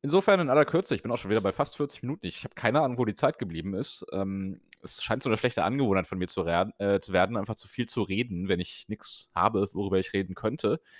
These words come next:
Aber ich hoffe, euch hat's trotzdem Spaß gemacht. Mir hat es das und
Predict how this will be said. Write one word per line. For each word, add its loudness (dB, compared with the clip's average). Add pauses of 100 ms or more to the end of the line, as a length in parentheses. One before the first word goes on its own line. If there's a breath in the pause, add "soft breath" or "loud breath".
(200 soft breath)
Aber 10
ich 6
hoffe, 6
euch 6
hat's 0
trotzdem -6
Spaß 0
gemacht. -2 (200)
Mir 4
hat 0
es -8
das -2 (160)
und -12